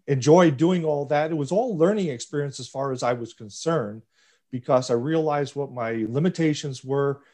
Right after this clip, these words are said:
and what I was actually good at. And, uh, so as much as it maybe stung a little bit, I'm not gonna say I was hurt, but maybe that it stung a little bit, uh,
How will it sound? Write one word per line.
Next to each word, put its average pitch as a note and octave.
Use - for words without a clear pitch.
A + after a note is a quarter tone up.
and A#2+
what C3+
I C#3
was C3
actually B2
good D#3+
at. F#2
And, A#2+
uh, A#2
so C3
as G3
much G3
as D#3
it C#3+
maybe C#3
stung D#3+
a A#2+
little A2
bit, A#2
I'm B2
not D#3+
gonna C3+
say B2+
I -
was G#2+
hurt, B2+
but C#3
maybe C#3
that D3
it A#2+
stung E3
a B2+
little A#2
bit, A2+
uh, A#2